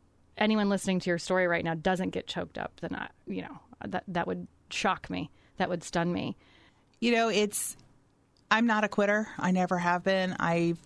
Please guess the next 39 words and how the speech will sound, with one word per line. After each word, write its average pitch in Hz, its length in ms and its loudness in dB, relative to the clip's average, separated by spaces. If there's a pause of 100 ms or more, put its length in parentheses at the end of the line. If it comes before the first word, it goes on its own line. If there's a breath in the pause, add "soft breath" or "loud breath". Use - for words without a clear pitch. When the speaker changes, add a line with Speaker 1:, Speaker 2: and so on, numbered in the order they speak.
(280)
Speaker 2:
I 175 140 2
fight 180 220 2
Speaker 1:
I'm 277 100 4
Speaker 2:
tooth 254 80 2
Speaker 1:
learning 381 280 4
Speaker 2:
and 269 80 2
Speaker 1:
that 214 160 4
Speaker 2:
nail. 185 100 4
Speaker 1:
about 202 220 2
you. 202 280 4
<laughs> 285 80 2
Speaker 2:
I 233 180 4
fight 214 300 2
tooth 220 220 4
and 196 80 2
nail 185 260 2
for 190 100 2
things 180 360 2
I 170 80 4
believe 160 360 0
in. 160 300 2
And, 165 400 0 (720 loud breath)
you 196 160 2
know, 175 560 0
as 196 140 2
hard 202 220 2
as 196 100 2
it 190 80 0
may 185 160 2
be 185 180 4
sometimes 175 800 2
to 185 120 2
do 180 200 2
things, 180 500 0
I 170 160 2
still 175 720 0
press 165 280 -2
on. 170 440 0
And, 175 640 -4